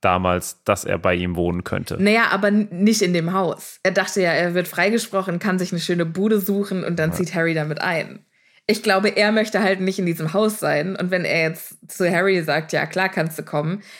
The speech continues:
Speaker 2: dann nagelt ihn das noch mehr an dieses Haus fest.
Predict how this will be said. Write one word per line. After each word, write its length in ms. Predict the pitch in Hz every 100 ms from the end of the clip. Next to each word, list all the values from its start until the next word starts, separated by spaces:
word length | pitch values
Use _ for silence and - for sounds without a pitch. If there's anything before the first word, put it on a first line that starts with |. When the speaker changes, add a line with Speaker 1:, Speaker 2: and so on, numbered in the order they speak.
| - -
Speaker 2:
dann 180 | 180 180
nagelt 360 | 165 180 180
ihn 140 | - 175
das 140 | 170 175
noch 220 | 170 170
mehr 320 | 160 160 -
an 100 | 165
dieses 340 | 160 160 151 160
Haus 280 | 151 -
fest. 480 | - - - - -